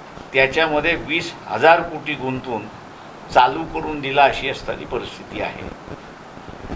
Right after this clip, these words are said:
जनतेने एक लक्षात घेतलं पाहिजे की देव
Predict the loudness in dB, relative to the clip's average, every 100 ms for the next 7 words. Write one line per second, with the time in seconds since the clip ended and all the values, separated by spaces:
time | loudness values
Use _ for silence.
0 | -10 -12 -14 -16 -16 -18 -18 -18 -18 -18
1 | -18 -18 -18 -18 -18 -18 -16 -16 -16 -16
2 | -16 -16 -16 -16 -2 2 2 4 2 4
3 | 2 2 0 2 4 4 4 4 2 2
4 | 4 6 6 4 2 0 -4 -14 -18 -16
5 | -16 -16 -18 -18 -18 -18 -18 -18 -18 -18
6 | -18 -18 -16 -16 -16 -18 -18 -18 -16 -16
7 | -16 -16 -16 -16 -16 -16 -18 -18 -16 -16
8 | -14 -14 -14 -16 -16 -14 -6 0 4 6
9 | 6